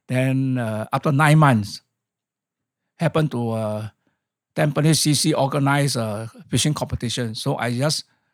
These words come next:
took part. But took part is not to get the prize, uh,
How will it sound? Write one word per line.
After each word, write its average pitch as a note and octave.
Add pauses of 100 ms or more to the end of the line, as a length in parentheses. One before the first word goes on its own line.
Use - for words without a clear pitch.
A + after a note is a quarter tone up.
(580)
took D3+
part. -
But D#3+
took C4
part A#3+
is C3
not A#3
to A2+ (140)
get G#3
the B2+
prize, C3+
uh, A#2+